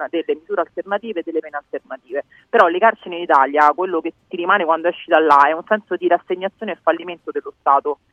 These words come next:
Io è quello che dico sempre, quando tu esci da là c'è proprio il senso della sconfitta dello Stato, perché se quello dovrebbe essere un sistema che riabilita le persone, non riabilita nessuno. Cioè tu esci, tu entri, entri che sei entrato che hai rubato,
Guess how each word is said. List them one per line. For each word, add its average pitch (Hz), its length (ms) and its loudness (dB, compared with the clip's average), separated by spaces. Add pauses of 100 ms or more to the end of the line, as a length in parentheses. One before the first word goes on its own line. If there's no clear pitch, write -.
(200)
Io 220 120 6
è - 40 -4
quello 233 220 6
che 196 140 0
dico 196 240 2
sempre, 170 260 -2
quando 196 220 0
tu 247 100 2
esci 226 260 0
da 196 120 6
là 220 300 6 (580)
c'è 196 160 4
proprio 226 240 4
il 208 140 -2
senso 226 320 2
della 196 300 2
sconfitta 190 520 -6
dello 170 280 -2
Stato, 147 340 0
perché 156 360 -8
se 190 120 -4
quello 240 300 -2
dovrebbe 202 320 0
essere - 280 -6
un 185 140 -16
sistema 170 500 -4
che 160 80 -8
riabilita 170 440 -4
le 160 100 -6
persone, 196 680 -6
non 160 100 -6
riabilita 180 420 -2
nessuno. 151 580 -10 (300)
Cioè 175 220 -2
tu 226 160 2
esci, 185 720 -2
tu 220 100 -2
entri, 190 300 -4 (160)
entri 233 280 -6
che 202 160 -2
sei 185 120 -4
entrato 208 280 2
che 165 80 0
hai 170 60 2
rubato, 165 880 2